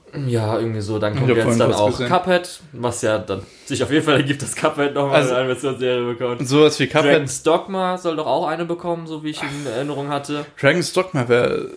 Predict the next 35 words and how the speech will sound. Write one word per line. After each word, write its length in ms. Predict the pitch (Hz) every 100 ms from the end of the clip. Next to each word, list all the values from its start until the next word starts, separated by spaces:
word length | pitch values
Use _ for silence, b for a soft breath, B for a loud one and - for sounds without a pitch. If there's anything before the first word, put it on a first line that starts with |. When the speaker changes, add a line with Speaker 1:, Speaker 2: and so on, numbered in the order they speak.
| -
Speaker 2:
interessant, 720 | 135 - - 120 147 139 -
die 100 | 127
Geschichte 680 | 117 - 123 - 123 120 123 -
als 260 | 127 120 -
Anime 340 | 127 131 123
zu 140 | -
sehen. 260 | 139 120 113
Das 180 | - -
ist 460 | - 123 101 - -
Speaker 1:
Ja. 60 |
Speaker 2:
so 220 | - 143
ein 200 | 160 127
Nischending. 720 | 127 170 - 139 117 117 135 151
Ich 560 | 143 - - - - -
wundere 320 | 160 151 147
mich, 180 | 131 123
dass 240 | - 123 -
es 280 | - - B B B B
Speaker 1:
Also 200 | 107 127
Speaker 2:
sich, 200 | 123 117
Speaker 1:
ich 60 |
glaub 140 | - 131
Speaker 2:
äh, 280 | 117 120 - - 90 -
die, 240 | 135 131 127
die 160 | 120 113
zehn 280 | - 123 123
Jahre 220 | 127 131
oder 240 | 131 123
was 180 | 117 -
das 120 | -
mittlerweile 380 | 135 127 120 120
auf 100 | 123
dem 140 | - 123
Buckel 260 | 123 139
hat, 160 | 131 123